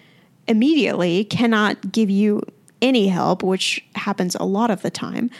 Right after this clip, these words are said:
just ask to speak to a supervisor, right? Um, and everybody is so used to people complaining and bitching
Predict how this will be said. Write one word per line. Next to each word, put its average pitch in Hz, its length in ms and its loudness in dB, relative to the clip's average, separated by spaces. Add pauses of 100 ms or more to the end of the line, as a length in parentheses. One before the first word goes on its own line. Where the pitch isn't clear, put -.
(340)
just 359 320 -4
ask - 380 -6
to - 60 -4
speak - 300 -2
to 330 120 0
a - 20 0
supervisor, 220 800 0
right? 233 360 -2 (600)
Um, 220 420 2 (100)
and 294 160 -2 (120)
everybody 392 520 2
is 311 120 0
so 285 500 2
used 247 400 2
to 277 80 2
people 240 240 0
complaining 226 800 0
and 190 220 0 (100)
bitching 233 720 0